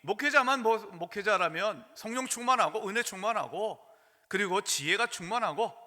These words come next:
어, 그리고 믿음도 충만해야지 굳이 뭐 그렇게 집사님, 뭐 권사님들까지 이렇게 믿음 충만, 지혜 충만, 성령 충만할 필요가 있을까? 네, 그렇습니다. 그 첫 번째 이유는,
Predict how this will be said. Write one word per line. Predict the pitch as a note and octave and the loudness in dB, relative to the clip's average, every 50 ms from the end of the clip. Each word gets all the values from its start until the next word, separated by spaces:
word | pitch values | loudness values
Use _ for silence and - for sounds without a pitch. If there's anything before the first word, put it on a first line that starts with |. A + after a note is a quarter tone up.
| - - _ _ _ _ _ _ _ - | -20 -20 _ _ _ _ _ _ _ -18
어, | - A#2+ B2 A#2+ A#2 A#2+ A#2+ | -14 -12 -10 -10 -10 -12 -10
그리고 | - F3+ A3+ A#3+ G3+ | -2 4 4 6 6
믿음도 | E3 A3 B3 C4+ A#3 A#3+ A3+ | 6 2 2 2 0 -2 -2
충만해야지 | - - F#3+ G3 G#3+ G#3+ G3 C#3+ C3 B2+ - E3 C#3+ - _ _ _ _ _ _ | -4 -4 -4 -2 -2 -2 -2 -2 -4 -4 -6 -8 -10 -10 _ _ _ _ _ _
굳이 | - - - - - C4+ | -14 -12 -6 -4 -4 -2
뭐 | C4+ C4+ C4 C4 A#3 G#3 - - | 0 0 0 0 0 -4 -8 -12
그렇게 | - G3+ G3 G#3 - G#3+ G#3 G3+ G3 | -8 -6 -6 -4 0 2 2 2 2
집사님, | G3+ - F3+ - - G#3 G3 F#3+ G3 F#3+ | -2 -6 -14 -8 -4 -4 -2 -2 -4 -6
뭐 | F3+ D3+ | -6 -8
권사님들까지 | - D#3+ E3 F3+ G3+ F#3+ F#3 F#3 E3 F3+ - E3+ D#3+ D3+ F3+ F3+ D#3 - - - - | -8 -8 -6 -4 -6 -6 -6 -6 -8 -6 -2 0 0 0 0 -4 -6 -6 -12 -16 -4
이렇게 | C3+ F3+ A3 A3 A3 - A3 A3+ A3+ A#3 A3+ - - - - | 2 4 4 4 4 4 6 8 8 8 6 2 -8 -14 -8
믿음 | E3 G3+ A#3 G#3+ B3+ B3 A3 | -4 -4 -2 -2 -2 -6 -6
충만, | - A3 A3+ A#3 A#3 A#3 G#3 | -12 -10 -6 -4 -4 -2 -2
지혜 | - - G#3+ A3+ A#3 | -4 -4 -4 -4 -4
충만, | A3+ - A3 G#3+ G#3+ A3 A#3 | -4 -8 -10 -8 -6 -6 -6
성령 | A3 - G3 G3+ A3 A3 G#3+ | -6 -8 -10 -10 -10 -12 -12
충만할 | - - G#3+ G#3 G#3 G#3 G3 G3 F#3+ | -12 -14 -10 -6 -6 -4 -4 -4 -6
필요가 | - F#3+ F3 F#3 - - | -6 -10 -10 -8 -10 -10
있을까? | - F3+ - - E3 C#3+ - E3 D3+ A2 - - - - _ _ - | -10 -10 -10 -10 -10 -8 -4 -4 -4 -4 -4 -12 -20 -20 _ _ -14
네, | A2+ A#2 A#2+ | -12 -10 -10
그렇습니다. | G#2+ - B2 C#3 C3+ - - A2+ - _ _ _ _ _ _ _ _ _ _ _ _ _ _ _ _ _ _ _ - | -10 -8 -10 -10 -10 -10 -12 -16 -20 _ _ _ _ _ _ _ _ _ _ _ _ _ _ _ _ _ _ _ -10
그 | - | -4
첫 | D4 - C4 B3 | 0 2 2 2
번째 | - B3+ B3 - B3+ A#3+ | 4 2 2 4 4 2
이유는, | A3 F3+ D#3+ E3 D#3+ D#3 D3 C3+ A#2 | 2 2 -2 -2 -2 -4 -6 -10 -12